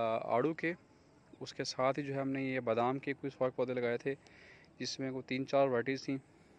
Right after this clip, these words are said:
मैं आपको अगर नाम दूँ, उसमें, आ, एक non pearl थी, आ, वेस्टा थी, Geordian aloe थी, और चौथी जो है हमने साथ Krishma भी हमने जो है यहाँ की ऐड कर ली है। थोड़ा सा मैं आपको बता दूँ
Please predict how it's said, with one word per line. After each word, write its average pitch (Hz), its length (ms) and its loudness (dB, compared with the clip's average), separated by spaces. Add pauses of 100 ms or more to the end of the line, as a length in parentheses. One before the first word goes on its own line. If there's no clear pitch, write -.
(180)
मैं 120 200 -4
आपको 120 220 -2
अगर 120 140 2
नाम 120 300 -2
दूँ, 127 260 -4
उसमें, 127 480 -2 (680)
आ, 117 160 6
एक 123 180 4
non 135 280 4
pearl 139 360 6
थी, 156 300 2 (640)
आ, 127 220 4 (140)
वेस्टा 131 420 4
थी, 151 520 -4 (220)
Geordian 143 480 6
aloe 131 200 4
थी, - 200 -10 (760)
और 127 420 4 (140)
चौथी 160 300 2
जो 156 120 2
है 139 140 6
हमने 139 180 2
साथ 131 280 -2
Krishma 135 300 -4
भी 127 140 -2
हमने 120 240 -4
जो 120 100 -4
है 120 120 0
यहाँ 113 140 -4
की 131 220 -6
ऐड 120 180 0
कर 131 140 -2
ली 131 180 -6
है। 135 100 -2
थोड़ा 123 180 -4
सा - 160 -12
मैं 123 60 -6
आपको 120 200 -10
बता 123 280 4
दूँ 151 180 0